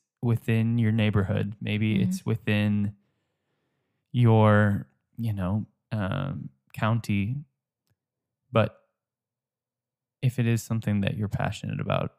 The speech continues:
Speaker 1: if it is something that you feel is worth fighting for,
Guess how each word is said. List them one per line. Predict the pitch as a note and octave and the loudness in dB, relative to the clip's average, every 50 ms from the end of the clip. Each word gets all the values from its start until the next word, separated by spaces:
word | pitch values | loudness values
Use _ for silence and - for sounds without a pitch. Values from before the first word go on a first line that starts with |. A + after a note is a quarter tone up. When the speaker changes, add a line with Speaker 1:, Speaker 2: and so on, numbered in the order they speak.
| _ - | _ -6
Speaker 1:
if | C#3 B2+ - | -4 -2 -2
it | G#2+ G#2 | 0 0
is | G2+ G#2+ G#2+ G#2 G2 | 0 2 0 0 0
something | - - A2 G2+ G2 - G#2+ G2+ G2+ | -2 -6 -6 -6 -4 -4 -4 -2 0
that | G2 F#2+ G2 - _ - | 0 -2 -2 -4 _ -8
you | - B2+ A2+ A2+ A2+ A2 | -6 -2 0 0 0 0
feel | - - - A2 G#2+ G#2 G2+ G2 | -2 -2 -2 -2 0 0 0 -2
is | G#2+ A2 G#2 - - | -2 -4 -4 -4 -4
worth | G2 G2 G2 - - | -2 -2 -2 -4 -4
fighting | - - G2+ G#2+ G#2 G2 - A2+ - | -4 -2 -2 0 -2 -2 -6 -6 -8
for, | - - G#1 G#1 G#1+ A#2 | -8 -6 -4 -4 -4 -6